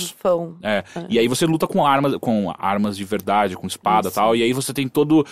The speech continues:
Speaker 2: toda a, a gama de habilidades que você já viu na outra demo, você tem de novo pra você jogar agora.
Speaker 1: É, você volta com a sua skill também, né?
Speaker 2: É,
Speaker 1: Porque
Speaker 2: volta com
Speaker 1: antes você, você pequenininho, você tem a marreta do Chapolin, tem a sua
Speaker 2: Uhum.
Speaker 1: espadinha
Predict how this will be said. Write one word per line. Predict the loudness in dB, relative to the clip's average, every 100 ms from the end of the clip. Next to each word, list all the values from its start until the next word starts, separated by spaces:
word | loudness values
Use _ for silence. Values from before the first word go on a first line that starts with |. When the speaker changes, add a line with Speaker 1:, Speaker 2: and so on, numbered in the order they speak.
| -6
Speaker 2:
toda | -2 0 2
a, | 2 2 2
a | 0
gama | 0 0 2
de | 0
habilidades | -2 -2 -2 -4
que | -6
você | -4
já | -4
viu | -2 -2
na | 0 2
outra | 2 2 0
demo, | 2 2 0
você | -4
tem | -6 -6
de | -4
novo | -2 0
pra | -2
você | -4 -2 -2 -2
jogar | -2 0
agora. | 0 0 -2 -4
Speaker 1:
É, | -4
você | -2
volta | -2 0
com | -2
a | -2
sua | 0 0 0
skill | -4 -6 -6
também, | -4 -2 -2 -2
né? | -2 2
Speaker 2:
É, | 4 6
Speaker 1:
Porque | 6
Speaker 2:
volta | 4 6
com | 4
Speaker 1:
antes | 4 0 -2 -2
você, | -2 2 2 2 0 -8 -12 -6
você | -4 0 2 4 2 -2
pequenininho, | -4 0 0 2 2 2 4 4 2
você | -2 -2
tem | 0
a | 2
marreta | 2 2 0
do | 0
Chapolin, | 0 2 2 4 4
tem | 6 4
a |
sua | 4
Speaker 2:
Uhum. |
Speaker 1:
espadinha | 2 2 2 2 2